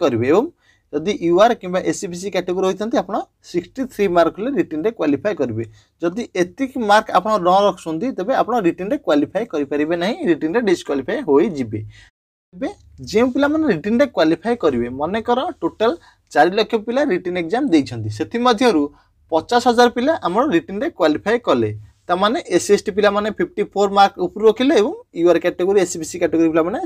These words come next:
ସିକ୍ସଟି ଥ୍ରୀ ମାର୍କ ଉପରକୁ ରଖିଲେ ଏବଂ ରିଟେନରେ କ୍ୱାଲିଫାଏ କଲେ। ଏବେ ଯେଉଁ ପଚାଶ ହଜାର ପିଲା ରିଟେନରେ କ୍ୱାଲିଫାଏ କଲେ, ସେଇ ପଚାଶ ହଜାର ପିଲା ମଧ୍ୟରୁ ଟୋଟାଲ ବୟାଳିଶଶହ ବାଷଠି ପିଲାଙ୍କୁ ସିଲେକ୍ସନ କରାଯିବ। ତାମାନେ ବୁଝିଗଲା,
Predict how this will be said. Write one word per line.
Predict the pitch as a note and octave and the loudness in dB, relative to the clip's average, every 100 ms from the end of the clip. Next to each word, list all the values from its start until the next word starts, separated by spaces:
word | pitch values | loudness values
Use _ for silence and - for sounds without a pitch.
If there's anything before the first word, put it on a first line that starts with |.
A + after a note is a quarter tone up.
| - | -6
ସିକ୍ସଟି | A3+ - - | -8 -10 -4
ଥ୍ରୀ | E3+ E3 | 0 0
ମାର୍କ | F3+ G#3+ | 0 -2
ଉପରକୁ | C3+ D#3+ A#3 | -2 -2 2
ରଖିଲେ | G#3+ G3 C4+ | 0 0 0
ଏବଂ | A3 D#4+ - _ _ | 0 0 -10 _ _
ରିଟେନରେ | D#3 D#3 G3+ A#3+ D#4 | 0 2 0 -4 -2
କ୍ୱାଲିଫାଏ | F3 E3 D#3 B3 A#3 | 2 2 2 0 2
କଲେ। | C3+ A#2 - _ _ _ _ _ | 0 -2 -8 _ _ _ _ _
ଏବେ | F#3 G4 _ - - | -12 -12 _ -20 -20
ଯେଉଁ | B2+ F3 C4+ F4 - | -6 -4 -2 -6 -4
ପଚାଶ | E3 G#3+ G#3 | -2 0 2
ହଜାର | G#3+ G3+ G3 | 4 4 2
ପିଲା | F#3 C4 E3 | -2 -2 -2
ରିଟେନରେ | - F#3 A3+ - | -6 -8 -8 -4
କ୍ୱାଲିଫାଏ | D3 D#3+ E3 F#3 F3+ | -2 -2 -2 -4 -2
କଲେ, | B2 A#2 F3 D#4+ - _ _ | -4 -2 -4 -8 -12 _ _
ସେଇ | - F#3+ C4+ - | -4 0 0 0
ପଚାଶ | F#3 G#3 G3+ | -2 -2 0
ହଜାର | A3 A3 - | 2 2 0
ପିଲା | F3 F3+ | 0 2
ମଧ୍ୟରୁ | D#3 C#3 C#3 A3 E4 - | 0 0 0 0 0 0
ଟୋଟାଲ | D#3 G3+ D#4+ C#4+ C3+ | 0 2 0 0 2
ବୟାଳିଶଶହ | D#3 G3+ G#3+ - C4+ | 2 2 0 -4 2
ବାଷଠି | F#3+ F3 G3+ G3+ | 4 2 -4 -8
ପିଲାଙ୍କୁ | G3+ G3 C4 D#4+ | -8 -6 -4 -6
ସିଲେକ୍ସନ | - E3 F3 G3+ G#3 - | -4 -2 -2 -4 -8 -2
କରାଯିବ। | D#3 B2 A2+ G#2+ - - _ - | 0 2 0 -2 -10 -20 _ -8
ତାମାନେ | G3+ A3+ | -4 0
ବୁଝିଗଲା, | G#3 G3 A#3 E4 | 0 2 2 2